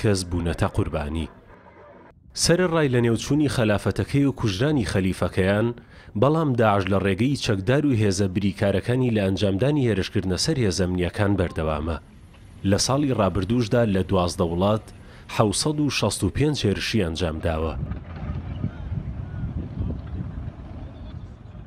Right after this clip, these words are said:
چەکدارانی داعش لە پارێزگاکانی دیالە، سەلاحەدین،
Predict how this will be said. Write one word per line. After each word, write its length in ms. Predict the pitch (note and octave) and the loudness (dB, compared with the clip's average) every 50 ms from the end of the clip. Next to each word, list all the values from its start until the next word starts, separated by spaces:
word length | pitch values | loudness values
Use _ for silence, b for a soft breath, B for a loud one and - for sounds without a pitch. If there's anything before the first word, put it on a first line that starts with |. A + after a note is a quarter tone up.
| - - | -4 0
چەکدارانی 580 | - C3+ A#2+ A#2 B2+ B2 C#3 F3 G3 G3 F3+ D#3 B2+ | 2 2 2 2 2 0 2 0 0 0 0 0 2
داعش 200 | A#2+ G#2+ G#2+ G#2+ G2+ G#2 | 2 2 2 2 2 0
لە 40 | G2 - | 0 2
پارێزگاکانی 840 | A#2 G#2+ G#2+ G2+ F2+ F#2+ G#2+ G2 - - C#3 D#3 D#3+ D#3 C#3 A2+ F#2+ F2+ | 2 2 2 0 0 0 0 0 0 0 0 0 2 2 0 0 -2 0
دیالە، 480 | F#2+ F#2+ F#2 F2+ E2+ E2+ G2 G#2 A2 A2 G#2+ - - - - - - - | 0 2 2 2 2 2 2 2 2 2 -2 -4 -10 -20 -20 -12 -6 -2
سەلاحەدین، 760 | - - G#2 G2 F2+ - - A2 F#2+ F2+ F#2 G#2+ A2+ A#2 A#2 | 0 2 4 4 2 2 0 -2 -2 0 0 2 2 2 2